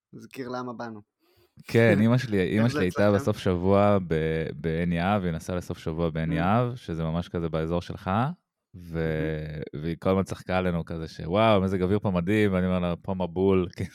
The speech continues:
Speaker 2: אנחנו לא יוצאים מהבית."
Speaker 1: <laughs>
Speaker 2: גם כאילו, זה קטע שעכשיו זה נהיה, בגלל שאין, אין כבר גשם במדינה, אז כל פעם
Speaker 1: כן.
Speaker 2: שיש טיפה גשם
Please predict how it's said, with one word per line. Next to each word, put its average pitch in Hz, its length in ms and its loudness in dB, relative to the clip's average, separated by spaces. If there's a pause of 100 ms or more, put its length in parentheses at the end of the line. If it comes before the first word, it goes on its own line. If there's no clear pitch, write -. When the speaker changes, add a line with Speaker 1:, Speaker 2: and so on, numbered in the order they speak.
Speaker 2:
אנחנו - 200 -6
לא 92 100 -4
יוצאים - 260 -4
מהבית." 87 400 0 (320)
Speaker 1:
<laughs> - 280 -8
Speaker 2:
גם 101 120 6
כאילו, 107 280 6
זה 98 120 0
קטע 113 280 4
שעכשיו 104 680 2 (280)
זה 92 140 0
נהיה, 98 200 4
בגלל 98 200 4
שאין, 107 240 0 (100)
אין 101 160 0
כבר 104 200 -2
גשם 101 300 0
במדינה, 95 400 0 (460)
אז 90 100 -14
כל 110 100 0
פעם 117 120 2
Speaker 1:
כן. - 20 4
Speaker 2:
שיש 101 280 0
טיפה 107 300 2
גשם 104 420 2